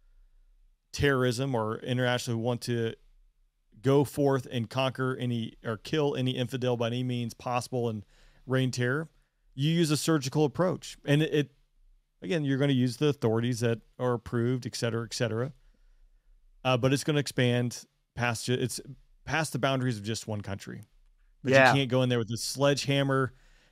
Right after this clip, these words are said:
Speaker 1: every single time and you're rolling in with the hundred and first
Speaker 2: Yeah, yeah,
Speaker 1: and the
Speaker 2: yeah.
Speaker 1: eighty-second Airborne and, and doing these, and yep, yep, here's the hundred thousand M raps going down the street.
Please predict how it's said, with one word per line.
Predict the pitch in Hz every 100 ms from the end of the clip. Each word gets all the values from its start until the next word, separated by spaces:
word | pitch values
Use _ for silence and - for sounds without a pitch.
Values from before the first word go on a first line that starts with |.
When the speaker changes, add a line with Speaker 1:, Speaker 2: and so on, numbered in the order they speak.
| _
Speaker 1:
every | 139 147 151 143
single | 151 151 143
time | 135 131 131 127 123
and |
you're | 113
rolling | 113 123 123 123
in | 120
with | 117
the | 113
hundred | 107 123 127 120
and | 110
first | 131 127 120
Speaker 2:
Yeah, | 135 135 127 107 - _ 123
yeah, | 123 120
Speaker 1:
and | 113 120 117
the | 123
Speaker 2:
yeah. | 127
Speaker 1:
eighty-second | 131 123 143 131 139
Airborne | 131 123 131 127 127 127
and, | 120 120 123 -
and | 123 127 120
doing | 123 127 123
these, | 117 120
and | 113
yep, | 123 143 -
yep, | 123 -
here's | 117 135 110
the | 110 -
hundred | 135 135 -
thousand | 127 131 117 120
M | 127 131
raps | 113 107 -
going | 127 120
down | 117 110
the | 107
street. | 165 147